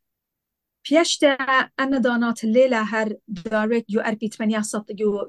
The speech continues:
یو خایر خطر ارخ بطماطیتون استرالیا.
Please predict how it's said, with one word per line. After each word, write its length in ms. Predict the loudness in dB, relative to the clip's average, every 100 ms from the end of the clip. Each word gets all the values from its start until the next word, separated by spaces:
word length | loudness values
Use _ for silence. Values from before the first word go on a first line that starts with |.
| -4
یو 100 | -4
خایر 380 | 0 0 0
خطر 320 | -2 -8 -8 -8
ارخ 180 | -6
بطماطیتون 600 | -8 -6 -6 -6 -8 -8
استرالیا. 500 | -6 -2 -2 -4 -8